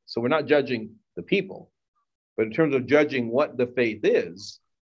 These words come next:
what she showed really clearly was, this is what true Christianity is. This is how it works. This is how it changes us.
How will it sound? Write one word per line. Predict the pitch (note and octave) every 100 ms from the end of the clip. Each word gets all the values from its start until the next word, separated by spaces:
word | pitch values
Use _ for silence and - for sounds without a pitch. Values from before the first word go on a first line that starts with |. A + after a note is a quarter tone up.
| _ _ _ _ _ _ _ _ _ _ _ _ _
what | B2+ B2 B2
she | B2
showed | - D#3 C#3
really | C3 A2
clearly | G2 - F#3+ A3 A#2
was, | G#2+ G#2+ A2 A2 A2 _ _ _ _ _ _ _
this | A2 G#2 F3+ F#3
is | G3+
what | F#3 D#3 -
true | - F3+
Christianity | F3 D#3+ - D3 D3 D3+ C3+ C3 G#2
is. | C#3+ G3 F#3+
This | C#3+ A#2+
is |
how | A2 G#2+
it | G2
works. | G#2+ E3+ A3+ A3
This | - A2
is |
how | G#2 G2+
it | -
changes | C#3 D#3 D#3 D#3
us. | E3 E3